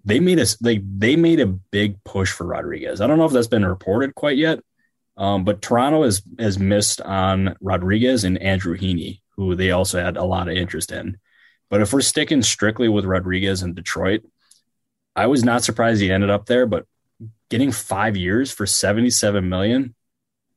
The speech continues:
like, that caught me <laughs> way off guard. I was expecting maybe two or three,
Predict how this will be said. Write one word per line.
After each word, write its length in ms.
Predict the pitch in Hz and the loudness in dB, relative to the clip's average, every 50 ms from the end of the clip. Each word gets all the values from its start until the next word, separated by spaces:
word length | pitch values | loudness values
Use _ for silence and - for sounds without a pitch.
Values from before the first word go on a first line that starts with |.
| _ _ _ - | _ _ _ -8
like, 320 | 107 98 107 104 101 92 | -2 0 2 2 2 0
that 320 | 101 101 120 139 - - | 0 0 0 0 -2 -6
caught 240 | - - 123 117 110 | -4 -2 -2 0 0
me 140 | 95 101 95 | 0 -2 -2
<laughs> 200 | 92 - - - | -4 -4 -4 -4
way 300 | 113 107 - - - - - | -4 -2 -2 -2 -2 -2 -2
off 200 | 117 95 92 - | -2 -4 -4 -6
guard. 200 | - 92 90 78 | -8 -6 -4 0
I 60 | - | 0
was 120 | 135 160 156 | 2 2 0
expecting 760 | 143 - - - 127 127 120 117 127 117 113 113 110 107 - - _ _ _ _ _ _ _ _ _ _ _ _ _ _ _ - | -2 -4 -4 -4 -2 -4 -2 -2 -2 0 0 0 0 -2 -6 -12 _ _ _ _ _ _ _ _ _ _ _ _ _ _ _ -8
maybe 300 | 117 113 113 110 113 107 | -2 -2 0 2 2 0
two 260 | 110 - - - 123 | -2 -4 -6 -2 0
or 140 | 127 139 127 | 0 0 0
three, 480 | 110 - - 104 107 117 123 151 156 | -2 -4 -4 -2 0 0 0 -2 -6